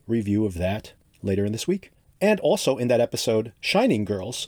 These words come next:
also on Apple T V, will be starting this week, the new Elizabeth Moss T V series, which looks very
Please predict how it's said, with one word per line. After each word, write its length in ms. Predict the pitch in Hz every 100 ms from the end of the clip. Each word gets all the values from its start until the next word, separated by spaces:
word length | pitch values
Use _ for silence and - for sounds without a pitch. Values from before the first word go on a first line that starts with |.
| -
also 320 | 107 - 147
on 140 | 143
Apple 260 | 123 113 120
T 180 | - 120
V, 300 | 98 101 - _ -
will 120 | 104
be 120 | 269
starting 340 | - 196 196
this 180 | 98 -
week, 220 | 101 110
the 80 | -
new 260 | 101 98 101 _ _ _ -
Elizabeth 400 | 117 98 104 98
Moss 460 | 98 98 - - _ _ _
T 120 | - 104
V 140 | 101
series, 500 | - 120 180 196 - _ _ _ -
which 240 | 135 -
looks 140 | 135 -
very 340 | 110 104 107